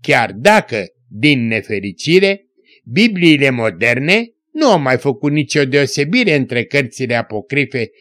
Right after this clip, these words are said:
și cele canonice, apărând astfel că Vechiul Testament ar avea peste patruzeci de cărți. Cât cu privire la numărul acestor cărți, a cărților apocrife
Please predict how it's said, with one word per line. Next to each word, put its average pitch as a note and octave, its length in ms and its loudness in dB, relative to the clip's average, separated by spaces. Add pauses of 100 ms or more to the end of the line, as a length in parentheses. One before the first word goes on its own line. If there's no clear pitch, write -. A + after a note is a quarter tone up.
(120)
și C3 220 -8
cele C#3 340 0
canonice, F#3+ 880 -2 (220)
apărând F#3 600 2
astfel F#3 440 2
că B2+ 140 -2 (300)
Vechiul D3 340 0
Testament B2+ 720 -4 (300)
ar A2+ 200 -2
avea A#2 300 0
peste C#3 420 -2
patruzeci G2+ 640 -6
de F#2 220 -16
cărți. - 520 -20 (1300)
Cât D3 220 0
cu C#3 180 -4
privire C3+ 500 0
la A#3 180 6
numărul D#3+ 500 2
acestor B2+ 680 -2
cărți, A#2+ 520 -10
a A2 160 -6
cărților A#2+ 680 -2
apocrife A#2 960 -4